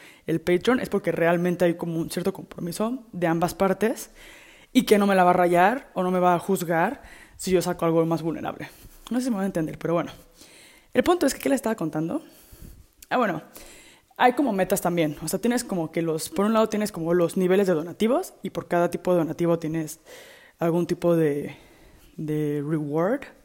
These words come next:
como de... No, no vamos, no vamos a llamarle donativo, vamos a llamarle como suscripción.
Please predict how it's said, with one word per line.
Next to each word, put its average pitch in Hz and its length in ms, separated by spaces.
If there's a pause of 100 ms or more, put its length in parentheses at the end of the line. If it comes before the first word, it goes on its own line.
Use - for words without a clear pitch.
(760)
como 156 260
de... 151 360 (500)
No, 262 220
no 294 180
vamos, 311 140
no 269 140
vamos 285 140
a 226 40
llamarle 196 220
donativo, 160 340
vamos 208 180
a 208 40
llamarle 180 200
como 156 180
suscripción. 160 720